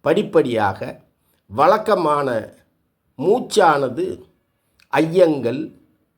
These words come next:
கேள்விகள், சிந்தனைகள் இல்லாத நிலைக்கு நகரும். இவ்வாறு தொடர்ந்து தியானம் இருக்கும்போது,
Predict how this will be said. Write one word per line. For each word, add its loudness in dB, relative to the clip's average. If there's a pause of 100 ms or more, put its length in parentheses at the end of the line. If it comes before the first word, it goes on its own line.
(140)
கேள்விகள், -2 (480)
சிந்தனைகள் 0
இல்லாத 2
நிலைக்கு -4 (340)
நகரும். -2 (1040)
இவ்வாறு 2 (480)
தொடர்ந்து 0 (380)
தியானம் 0
இருக்கும்போது, -6